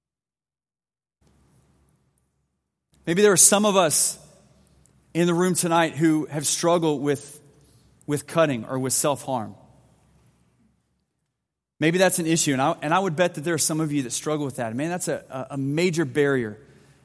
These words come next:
and an issue for you. And the great news for you tonight is that you no longer, you don't have to shed your blood to fix the pain. That Jesus did it for you.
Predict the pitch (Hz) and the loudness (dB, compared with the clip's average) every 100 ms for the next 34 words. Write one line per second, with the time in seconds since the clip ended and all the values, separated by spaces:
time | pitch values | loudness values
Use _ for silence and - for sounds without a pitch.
0 | _ _ _ - 151 147 165 175 - 127 | _ _ _ -6 -4 0 2 2 0 -2
1 | - - 120 117 104 101 _ _ _ _ | -4 -6 -4 -6 -8 -12 _ _ _ _
2 | _ _ _ _ _ _ _ _ _ _ | _ _ _ _ _ _ _ _ _ _
3 | _ _ _ _ 156 160 120 - 156 190 | _ _ _ _ -4 -2 -2 -4 0 2
4 | 220 190 208 208 180 139 - - - - | 2 2 2 2 2 0 -4 -8 -20 -20
5 | _ _ _ - - 170 170 160 160 151 | _ _ _ -6 0 0 0 -2 -2 0
6 | 143 123 135 135 131 151 143 190 185 196 | 0 0 -4 -4 -2 -2 -2 -4 -2 -2
7 | 208 196 190 180 151 170 202 156 147 185 | -2 -2 -2 -4 -8 -8 -8 -8 -6 -6
8 | 190 147 - 170 156 160 127 143 123 120 | -4 -4 0 -2 0 -4 -2 -4 -2 -4
9 | - 135 - - - 120 127 117 104 _ | -4 -4 -6 -8 -8 -12 -12 -12 -14 _
10 | _ _ _ _ _ _ _ _ _ _ | _ _ _ _ _ _ _ _ _ _
11 | _ _ _ _ - 123 143 208 202 - | _ _ _ _ -14 -4 -2 0 0 0
12 | 180 170 - 160 160 107 | 2 0 -2 -4 -4 -6